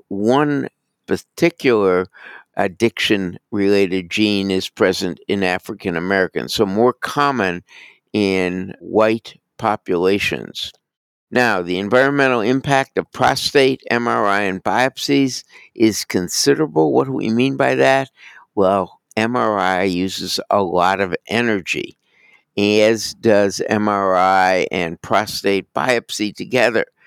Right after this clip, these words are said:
And that's what they're complaining about. They say, "Look at all the energy you're using. Look at all the environmental contamination. How much risk,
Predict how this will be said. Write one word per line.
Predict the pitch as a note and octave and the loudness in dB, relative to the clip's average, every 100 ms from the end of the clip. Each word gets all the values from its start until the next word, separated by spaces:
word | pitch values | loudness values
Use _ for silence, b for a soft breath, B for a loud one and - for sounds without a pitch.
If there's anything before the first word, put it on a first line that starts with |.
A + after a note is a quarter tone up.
| b b - | b b -4
And | G2+ | -2
that's | F#2 A#2 - | 0 -2 0
what | B2 - | -2 2
they're | G#2+ | 0
complaining | - G#2 F#2 G2+ G2 F2+ | 0 -6 -2 -2 -2 -2
about. | F#2 G2 F#2+ F#2 - b b - | 0 2 2 0 -4 b b -2
They | G2 | -2
say, | - G#2 G2 | 2 2 2
"Look | G2+ C#3 B2 | 0 0 2
at | |
all | G#2+ G2 | 4 2
the | G2+ F#2+ | 2 2
energy | B2 C3 A2+ A#2 | 2 0 0 0
you're | G2+ F#2 F#2 G2+ | 0 0 0 0
using. | G#2+ A2 A2+ G2+ G2+ B B B - | 2 2 0 0 -2 B B B -4
Look | G#2 - | -2 2
at | G#2 | 2
all | G#2 G2+ | 4 2
the | G2 F#2 | 2 0
environmental | F2+ A2 A#2+ A2+ A2 G2 | 0 0 2 2 2 0
contamination. | - F#2 - A#2 G2+ G2+ G2+ G#2 - A2 G2+ B B B | -2 -6 -2 -2 0 0 0 0 0 -2 -4 B B B
How | C#3 | 0
much | C3+ A2+ - | 2 0 -2
risk, | F#2+ G#2 C3+ - - | -4 0 0 0 -6